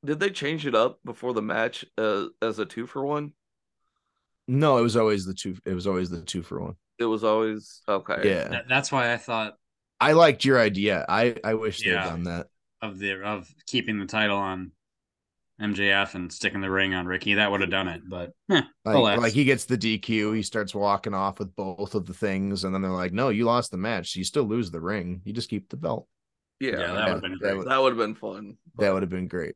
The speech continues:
Speaker 2: But they don't do D Qs in A E W. They just literally don't. You can count the total number of D Qs on T V or pay-per-view on one hand.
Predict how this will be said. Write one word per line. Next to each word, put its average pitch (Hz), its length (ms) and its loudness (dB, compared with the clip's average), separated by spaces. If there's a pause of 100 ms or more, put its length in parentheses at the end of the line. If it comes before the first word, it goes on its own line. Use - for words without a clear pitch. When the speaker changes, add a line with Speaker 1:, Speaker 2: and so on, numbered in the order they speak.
(140)
Speaker 2:
But 123 160 4
they 135 80 6
don't 131 200 6
do 117 120 2
D 104 160 0
Qs 92 300 -2
in 87 60 -6
A 87 80 -4
E 87 80 -4
W. - 0 -
They 104 180 4
just 107 200 2
literally 104 640 2 (100)
don't. - 500 -10 (260)
You 143 160 6
can 131 500 2
count 120 340 -2
the 113 100 0
total 117 260 0
number 110 260 0
of 95 120 -2
D 104 160 -4
Qs 107 360 -2
on 101 120 -2
T 104 220 -4
V 98 180 -2
or 92 80 -2
pay-per-view 95 520 -2
on 87 140 -2
one 87 160 -4
hand. 82 340 -10